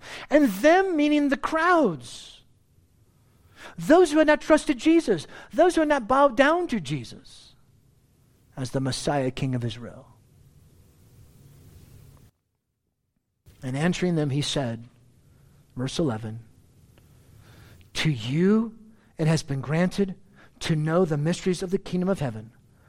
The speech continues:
but to them it has not been granted." Friends, this is a huge statement that Jesus is making. Now, it's true that it was because of the rejection of his message by the crowds and the Pharisees,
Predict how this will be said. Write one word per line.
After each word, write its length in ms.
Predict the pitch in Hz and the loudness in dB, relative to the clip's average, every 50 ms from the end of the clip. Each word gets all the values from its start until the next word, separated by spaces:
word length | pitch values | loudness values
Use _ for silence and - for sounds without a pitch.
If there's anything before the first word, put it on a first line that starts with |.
| - - - - | -20 -20 -20 -4
but 180 | - 151 147 - | 0 0 0 2
to 100 | - 151 | 0 -2
them 520 | 135 113 170 180 165 127 123 123 123 117 - - - _ _ _ _ _ | -2 0 0 0 0 0 -2 -4 -6 -10 -14 -20 -20 _ _ _ _ _
it 140 | - 180 160 | 0 2 4
has 200 | 143 175 156 131 | 4 4 2 2
not 320 | 160 165 175 175 170 - - | 0 0 0 0 -2 -6 -12
been 140 | 123 113 | -12 -10
granted." 540 | 110 107 101 98 90 - - 104 - - - - _ _ _ _ _ _ _ _ _ _ _ _ _ _ _ - _ _ - _ | -10 -12 -14 -14 -16 -18 -20 -20 -20 -20 -20 -20 _ _ _ _ _ _ _ _ _ _ _ _ _ _ _ -20 _ _ -20 _
Friends, 260 | - - 202 196 143 135 | -4 0 0 0 2 2
this 180 | 208 254 - 208 | 0 0 0 0
is 100 | 151 139 | -2 -2
a 80 | 139 | -4
huge 380 | 123 - - - 233 190 156 - | -6 -6 -8 -4 -2 -2 -2 -2
statement 400 | - - 190 202 190 - 107 113 | -2 0 0 0 -2 -4 -8 -12
that 120 | 120 120 | -12 -10
Jesus 360 | - 127 120 - - 113 - | -8 -8 -8 -6 -8 -8 -8
is 60 | 131 147 | -6 -6
making. 360 | 190 214 202 202 - 226 - - - _ _ _ _ _ _ _ _ _ _ _ _ _ - _ _ _ _ _ - - - - - - - - - - - - - - - - - - - - - - - - - - - - - - - - - - _ - | -6 -6 -6 -8 -10 -14 -16 -18 -20 _ _ _ _ _ _ _ _ _ _ _ _ _ -20 _ _ _ _ _ -20 -20 -20 -20 -20 -20 -20 -20 -20 -20 -20 -20 -20 -20 -20 -20 -20 -20 -20 -20 -20 -20 -20 -20 -20 -20 -20 -18 -16 -14 -14 -14 -14 -12 _ 6
Now, 100 | 349 285 | 8 8
it's 140 | 262 233 - | 8 8 4
true 400 | - - 294 330 320 320 311 277 | 0 0 4 6 6 6 6 6
that 200 | 240 226 170 - - - - - - _ - - | 4 2 0 -2 -8 -20 -20 -20 -20 _ -6 -2
it 80 | 226 247 | 0 2
was 200 | 247 262 233 190 | 4 4 2 2
because 460 | 175 233 - - - 208 262 240 233 | 0 -2 -2 0 2 2 2 4 4
of 120 | 269 247 | 4 4
the 80 | 220 247 | 4 4
rejection 600 | 214 214 175 139 - 220 233 233 - - 254 247 | 2 2 0 0 0 0 0 0 -2 -2 -2 -2
of 60 | 233 | 0
his 120 | 233 196 180 | 0 -2 0
message 400 | 196 220 226 - - 240 190 160 | 2 0 2 0 -2 -4 -4 -4
by 140 | 180 156 | -4 -6
the 100 | 135 156 | -4 -6
crowds 360 | - - 240 226 233 247 180 135 | -4 0 2 4 4 4 2 0
and 100 | 113 107 | -6 -14
the 40 | |
Pharisees, 540 | - - 110 110 120 - - 170 196 190 - | -14 -14 -14 -14 -14 -10 -6 -4 -4 -4 -6